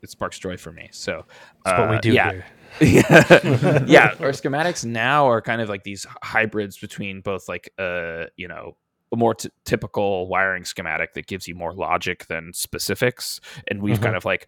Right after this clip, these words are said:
Speaker 1: moved into, like, it's got some of those elements, but we also kind of,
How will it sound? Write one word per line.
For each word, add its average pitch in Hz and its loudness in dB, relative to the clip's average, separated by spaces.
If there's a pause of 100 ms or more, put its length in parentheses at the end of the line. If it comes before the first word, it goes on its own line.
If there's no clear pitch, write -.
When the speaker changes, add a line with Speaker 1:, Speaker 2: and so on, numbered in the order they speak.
(140)
Speaker 1:
moved 104 -2
into, 92 -8 (280)
like, 95 -4 (440)
it's - -6 (380)
got 143 6
some 135 2
of 120 4
those 110 -2
elements, 98 -4
but 87 -2
we 101 0
also 95 0
kind 92 -2
of, 82 -8